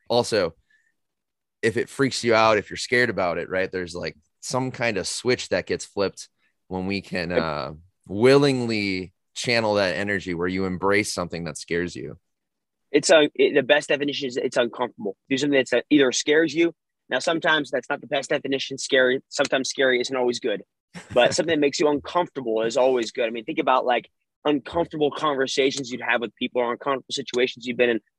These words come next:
Speaker 2: Those are the spots of life that you learn the most. Um, and so being able to do boxing taught me,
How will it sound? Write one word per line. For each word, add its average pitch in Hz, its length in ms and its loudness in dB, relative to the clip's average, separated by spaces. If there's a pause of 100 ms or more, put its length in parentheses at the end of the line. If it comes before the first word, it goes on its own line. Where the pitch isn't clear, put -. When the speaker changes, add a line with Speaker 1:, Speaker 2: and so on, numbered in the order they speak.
(160)
Speaker 2:
Those 151 240 6
are 147 80 -8
the 131 40 -8
spots - 360 -4
of 110 100 -6
life 113 180 -2
that - 160 -16
you 120 60 -6
learn 113 200 -4
the 98 60 -6
most. 107 520 -4 (520)
Um, 104 280 -2
and 110 140 0
so 120 340 6 (340)
being 170 160 6
able 165 180 4
to 139 60 -4
do 143 160 0
boxing 131 540 -2
taught 127 340 -4
me, 117 320 -6